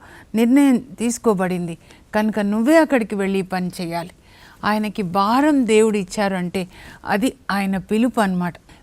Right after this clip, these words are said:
మీకు ఏ భారం కలిగి ఉందండి? నేను చెప్తున్నాను, నా భారం ఏంటంటే ప్రతి ఒక్కరూ బైబిల్ గ్రంథాన్ని చదివి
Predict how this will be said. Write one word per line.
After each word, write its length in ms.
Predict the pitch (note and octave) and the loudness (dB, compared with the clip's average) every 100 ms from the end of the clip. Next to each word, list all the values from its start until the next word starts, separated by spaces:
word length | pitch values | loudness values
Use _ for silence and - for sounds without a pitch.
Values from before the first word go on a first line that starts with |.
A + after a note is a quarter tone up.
| - | -6
మీకు 220 | G#3+ - | -4 2
ఏ 180 | A3 B3+ | 4 4
భారం 420 | A#3+ A#3+ A#3+ A#3+ | 4 4 4 0
కలిగి 300 | G#3 F#3+ F#3+ | 0 0 0
ఉందండి? 500 | G3+ G3 F#3 F3+ F#3 - _ - - G3+ | 0 0 0 -2 -4 -10 _ -20 -10 -2
నేను 200 | A3 A3 A3 | 0 2 -2
చెప్తున్నాను, 540 | - B3 A#3+ G#3+ G3 | -2 0 2 0 0
నా 160 | F#3+ F#3 | -4 -4
భారం 440 | F3 G3 B3 A#3+ | -2 0 2 0
ఏంటంటే 520 | G#3 G3 G3 F#3 F3+ - - - - | 0 -2 -4 -4 -6 -10 -20 -14 -2
ప్రతి 240 | G#3 F#3+ | -2 2
ఒక్కరూ 580 | A#3 G#3+ _ - C#4+ C4 | 2 0 _ -4 0 0
బైబిల్ 540 | G3 F#3+ G3+ G#3 A3+ G3 | 0 0 0 0 -2 -2
గ్రంథాన్ని 460 | F#3+ F#3+ F#3 F3+ | -2 -2 -2 -4
చదివి 520 | F3 - F3 G#3+ A3+ | -6 -8 -4 -2 -4